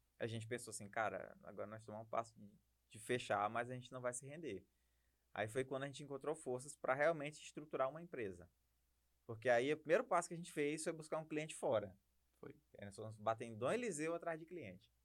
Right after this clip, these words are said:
Speaker 1: Porque aqui em Imperatriz a gente não tava enxergando, não estava enxergando, é que não tinha, a gente não enxergava a oportunidade.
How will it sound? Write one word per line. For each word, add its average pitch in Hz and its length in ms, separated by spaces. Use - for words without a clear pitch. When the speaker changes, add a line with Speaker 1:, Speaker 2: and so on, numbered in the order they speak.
Speaker 1:
Porque 131 180
aqui 139 140
em - 20
Imperatriz 143 420
a 147 60
gente 147 140
não 170 80
tava 170 200
enxergando, 143 680
não 117 100
estava 143 240
enxergando, 147 380
é 123 40
que - 60
não 165 140
tinha, 117 380
a - 20
gente 92 200
não 104 100
enxergava 113 560
a 131 40
oportunidade. 170 720